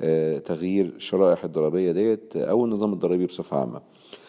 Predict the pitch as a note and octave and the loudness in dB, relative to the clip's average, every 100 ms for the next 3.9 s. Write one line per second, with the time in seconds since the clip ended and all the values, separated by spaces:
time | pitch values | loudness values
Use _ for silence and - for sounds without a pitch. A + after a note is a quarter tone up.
0 | - A#2+ B2 A#2+ B2+ A2+ G2+ - B2+ G#2 | -4 2 4 4 2 -2 -2 -2 0 0
1 | - G#2 F#2 F2+ E2+ E2 - E2+ E2 D#2 | 2 2 4 2 -2 -4 -6 -4 -2 -4
2 | - D#2+ D#2+ - C#3 C#3+ A#2 C#3+ B2 A#2 | -4 -4 -2 0 2 2 0 0 0 0
3 | A#2 B2+ C3+ A2+ B2 A#2 - A#2 | -2 -2 -2 -4 -2 -4 -2 -2